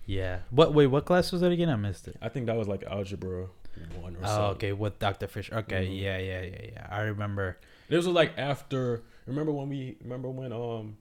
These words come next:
Speaker 2: everyone's shit got switched up?
Speaker 1: I was gonna bring that up. I think that was one of the things I wanted to talk about.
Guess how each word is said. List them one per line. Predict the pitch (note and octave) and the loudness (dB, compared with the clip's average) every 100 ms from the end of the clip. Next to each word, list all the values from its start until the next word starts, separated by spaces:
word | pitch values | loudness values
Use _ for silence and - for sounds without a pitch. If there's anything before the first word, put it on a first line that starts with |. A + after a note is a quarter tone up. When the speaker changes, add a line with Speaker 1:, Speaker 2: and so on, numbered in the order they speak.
| - | -10
Speaker 2:
everyone's | A2 A2 G#2+ G#2+ - - - | -6 -4 -4 -6 -8 -16 -8
shit | A#2 G2 | -8 -6
got | A2 G2+ | -6 -6
switched | - G#2+ G2+ - | -6 -8 -8 -6
up? | A2 G#2+ G2+ - - - - - - - - - | -4 -6 -10 -18 -18 -18 -20 -20 -20 -20 -20 -2
Speaker 1:
I | - | 4
was | D3+ D#3+ | 8 8
gonna | E3 D#3+ | 10 8
bring | A#2 - D#3 D#3 | 6 8 10 12
that | C#3 | 8
up. | C#3+ | 6
I | C3 | 4
think | B2+ C#3+ | 2 4
that | C3+ | 6
was | C3+ - | 6 6
one | C#3+ | 6
of | C3+ | 6
the | B2 | 8
things | C#3 B2+ | 8 8
I | |
wanted | B2+ C3 | 8 8
to | B2 | 8
talk | A#2 C3+ | 6 6
about. | A#2+ G2+ G2 | 6 6 4